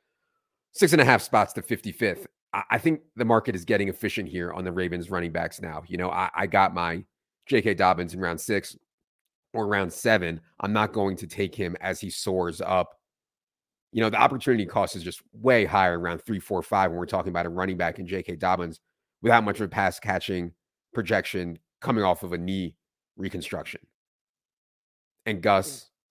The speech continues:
yeah, it just doesn't sound good on Gus. I mean, he doesn't sound close, so easy pass there. Oh, uh, one more follower I gotta mention. Last follower. Uh, Brevin Jordan is down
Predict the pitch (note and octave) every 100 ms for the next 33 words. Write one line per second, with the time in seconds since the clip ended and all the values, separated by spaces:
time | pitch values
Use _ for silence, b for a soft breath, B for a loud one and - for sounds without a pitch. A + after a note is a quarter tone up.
0 | _ G2 G2 F2 G#2+ B2 F#2+ F#2 E2 E2+
1 | D#2 D#2 D2+ - E2+ D#2+ G2 E2 - E2
2 | - E2 D#2 - E2 - F#2 D#2+ D#2 E2+
3 | C#2+ - - - _ _ _ _ _ _
4 | _ _ - _ D3+ C#3+ - - _ -
5 | A2+ C#3+ D3+ - A2 F2+ E2+ E2+ D#2 D2+
6 | - _ - A#2+ A#2+ - E2 D2+ _ _
7 | _ _ - G2+ F2 D3 D3+ G#2 A2+ G2
8 | E2 E2+ F2 E2